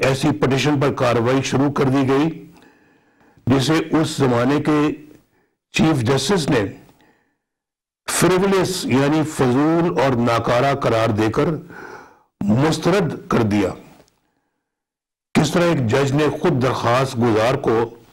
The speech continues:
पैगाम भेजा। आप जानते हैं, मैं justice खोसा की बात कर रहा हूं कि हमारे पास आओ। फिर किस तरह नैब को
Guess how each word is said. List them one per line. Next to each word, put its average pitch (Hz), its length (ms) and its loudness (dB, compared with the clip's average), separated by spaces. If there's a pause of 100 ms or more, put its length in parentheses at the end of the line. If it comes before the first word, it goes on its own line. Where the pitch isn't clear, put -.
(920)
पैगाम 120 380 2
भेजा। 104 360 0 (160)
आप 101 160 0
जानते 98 460 -2
हैं, 117 300 -2
मैं 113 200 0
justice 101 300 -2
खोसा 104 380 0
की 113 120 2
बात 90 240 0
कर 92 180 -2
रहा 87 100 -2
हूं 117 200 -4 (1000)
कि 139 80 4
हमारे 120 400 2
पास 156 320 0
आओ। 160 380 2 (2000)
फिर 165 200 2
किस 175 240 -2
तरह 180 200 0
नैब 139 340 2 (120)
को 156 100 2